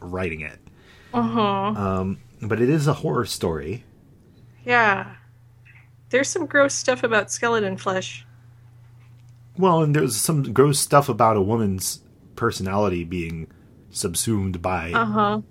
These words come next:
Speaker 1: jewelry that
Speaker 2: And
Speaker 1: makes her think she's married to a corpse.
Speaker 2: That, yeah, that, that too.
Speaker 1: Um, on the other hand,
Speaker 2: Hmm.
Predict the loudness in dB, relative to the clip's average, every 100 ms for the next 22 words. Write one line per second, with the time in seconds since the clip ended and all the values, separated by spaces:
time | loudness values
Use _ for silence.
0 | -10 -2 0 0 0 0 0 -2 -6 -6
1 | -8 -6 -6 -4 -6 -6 -8 -10 -8 -8
2 | -8 -14 -14 -20 -20 -20 -4 -2 0 -2
3 | -2 -6 0 0 2 -2 -2 0 0 -2
4 | -4 -14 -14 -16 -18 -20 -20 -20 -20 -20
5 | -20 -20 -20 -20 -20 -14 -6 -2 -2 -2
6 | -4 -10 -20 -20 -20 -20 -20 -20 -20 -20
7 | -20 -20 -20 -20 -20 -20 -20 -20 -20 -20
8 | -20 -20 -10 -2 0 2 4 4 4 4
9 | 4 2 -4 -8 -8 -8 -20 -10 -10 -10
10 | -18 -8 -8 -8 -20 -10 -2 -2